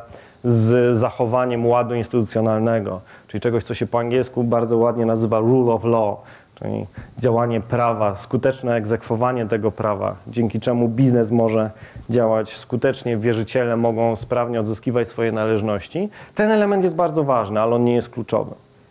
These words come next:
Kluczowy dla oceny ratingowej jest stabilność gospodarcza kraju. I ta stabilność gospodarcza kraju jest oceniana, mówiąc z grubsza, w trzech wymiarach.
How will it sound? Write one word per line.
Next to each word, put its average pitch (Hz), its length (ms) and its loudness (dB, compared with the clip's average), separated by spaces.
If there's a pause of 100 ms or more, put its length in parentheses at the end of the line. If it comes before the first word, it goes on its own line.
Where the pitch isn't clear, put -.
(1120)
Kluczowy 147 600 0 (380)
dla 127 460 0
oceny 165 380 2
ratingowej 135 800 2 (240)
jest 202 180 2
stabilność 202 540 2
gospodarcza 160 680 0
kraju. 135 420 -4 (340)
I 151 60 2
ta 170 100 4
stabilność 208 500 2
gospodarcza 175 600 0
kraju 180 720 2 (200)
jest 160 140 2
oceniana, 175 720 2 (540)
mówiąc 165 320 2
z 135 40 6
grubsza, 156 400 2
w - 80 -8
trzech - 320 -2
wymiarach. 127 460 0